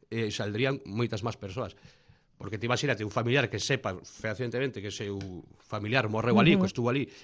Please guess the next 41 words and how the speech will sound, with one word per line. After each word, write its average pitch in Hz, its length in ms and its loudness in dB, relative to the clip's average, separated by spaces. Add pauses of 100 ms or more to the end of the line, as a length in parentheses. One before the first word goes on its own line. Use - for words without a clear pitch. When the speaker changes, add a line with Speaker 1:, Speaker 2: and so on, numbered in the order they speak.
Speaker 1:
e 110 80 -2
non 123 100 2
apareza 127 400 2
no 127 80 0
boit, 135 240 -2
pois, - 460 -8 (840)
como 117 240 -2
que 147 80 2
é 139 60 6
un 113 100 0
pouquiño 101 880 -2 (160)
desesperante, 101 640 -4
non? 117 160 -10 (480)
Speaker 2:
Eu 285 80 12
quédome 359 320 4
tamén 254 240 2
cunha 269 240 2
convocatoria 196 720 2
que 196 80 -2
fai 226 240 2
a 233 160 2
propia 214 800 4
Asociación 220 560 2
para 196 160 4
a 196 80 2
Recuperación 202 480 2
da 220 80 4
Memoria 214 320 4
Histórica, 214 640 2 (320)
que 208 640 2
fai 240 160 0
un 311 80 -2
chamamento 196 640 0
a 175 80 2
todos 220 320 2
aqueles, 214 400 2
pois, 175 160 -2
veciños 196 400 0
de 196 80 2
Redondela 226 560 4
que, 269 160 2